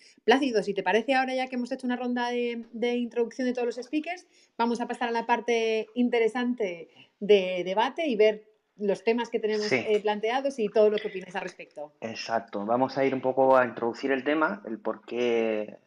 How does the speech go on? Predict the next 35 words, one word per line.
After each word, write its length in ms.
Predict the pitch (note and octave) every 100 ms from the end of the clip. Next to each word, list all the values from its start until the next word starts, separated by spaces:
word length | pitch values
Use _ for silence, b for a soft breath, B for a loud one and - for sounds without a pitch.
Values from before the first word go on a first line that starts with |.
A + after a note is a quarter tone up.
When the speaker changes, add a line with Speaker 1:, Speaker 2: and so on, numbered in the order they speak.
| _ -
Speaker 2:
eh, 240 | F2+ G2 - G#2
hemos 240 | A#2+ A#2
elegido 680 | B2 - B2+ B2 B2 A#2+ A#2
España 520 | - A2 - C3 C#3 C3
liderar 360 | C3 B2+ C3+
en 80 | C#3
inteligencia 380 | C3+ C3+ C3 D3
artificial, 420 | C#3 - D3 C#3
utopía 340 | C#3 C3 C3+
o 40 | C3+
futuro. 480 | C#3 C3+ D3+ D3+ - B B B B B B
Y 100 | -
bueno, 300 | C#3 E3+ D3 C3
y 80 | B2+
lo 80 |
voy 80 | C3
a 20 |
hacer, 160 | D3 E3
intentar 480 | D3 D3 D3+ D3+ D3+
hacer 240 | C#3+ D3
lo 140 | C#3 C3+
más 180 | C#3+
cortito 340 | - D3 D#3 D3+
posible 300 | D3+ D#3+ E3
porque 420 | D3+ C3+ B2+ B2
lo, 240 | A#2+ A#2+
lo 160 | A2+ B2
interesante 440 | A#2 B2 C3+ C3
es 100 | C3
luego 320 | C3+ C3 C3 C3
plantear 540 | B2+ A#2+ B2 B2 B2+
las, 280 | B2 A#2 -
las 160 | A#2+ -
preguntas 520 | B2 A#2+ B2+ C#3 D3
y, 240 | B2+ A2+